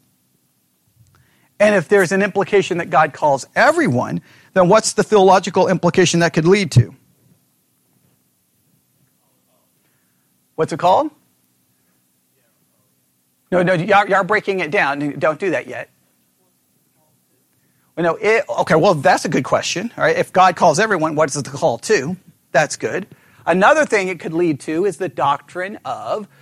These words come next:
starts with a U. Universalism, yes, that everyone is, or everyone will be saved.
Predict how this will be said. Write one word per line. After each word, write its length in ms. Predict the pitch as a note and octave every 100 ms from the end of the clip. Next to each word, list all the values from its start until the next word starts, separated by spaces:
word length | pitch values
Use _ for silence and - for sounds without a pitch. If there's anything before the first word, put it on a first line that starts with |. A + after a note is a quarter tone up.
| _ _
starts 340 | - C3 C#3
with 140 | D3+
a 60 | C#3
U. 520 | A#2 B2+ C#3+ G3+ C#4 - _ _ _ _ _ _ _ _ _ _ _ _ _ _ _ _ _ _ _ _ _ _ _ _ _
Universalism, 1200 | G#3 D#4 E4 D#4 F#4+ - D4+ B3+ A#3 E3 A#2+ A2
yes, 520 | - D4 D4+ F#3 C3 -
that 140 | F#3+
everyone 520 | A#3 C4+ C#4 C4 C4
is, 500 | C4+ C#4 C#4 G#3+ - _ _ _ _ _ _ _ _ _ _ _
or 140 | E3+
everyone 400 | G#3+ A3 G#3+ A3
will 220 | G#3 C4+
be 200 | A#3+ G#3+
saved. 680 | F3+ - D#3+ A2 F#2+ - _